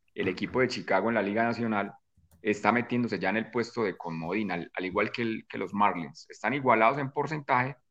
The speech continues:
Speaker 1: porque tiene dos partidos menos el equipo de, de los Cubs.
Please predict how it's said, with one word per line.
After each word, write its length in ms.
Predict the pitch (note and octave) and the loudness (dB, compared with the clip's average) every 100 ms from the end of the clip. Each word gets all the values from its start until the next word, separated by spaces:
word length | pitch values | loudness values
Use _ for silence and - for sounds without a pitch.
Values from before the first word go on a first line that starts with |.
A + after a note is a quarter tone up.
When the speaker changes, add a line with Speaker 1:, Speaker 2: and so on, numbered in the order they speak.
| _ _ _ | _ _ _
Speaker 1:
porque 220 | - G#2+ | -4 0
tiene 160 | A2 G#2+ | 2 2
dos 240 | B2 B2 | 2 0
partidos 560 | - - A2+ - A#2+ A2 | -4 -2 -2 0 0 2
menos 480 | A2+ G#2+ G#2+ G#2+ - | 0 0 -2 -6 -12
el 140 | G2 | -8
equipo 360 | F#2 F2+ - A2+ | -6 -8 -4 0
de, 300 | F#2+ F2 C#2+ | 2 0 -2
de 80 | A2+ | -4
los 200 | A#2 A#2 | -4 -4
Cubs. 360 | - G2+ - | 0 0 -2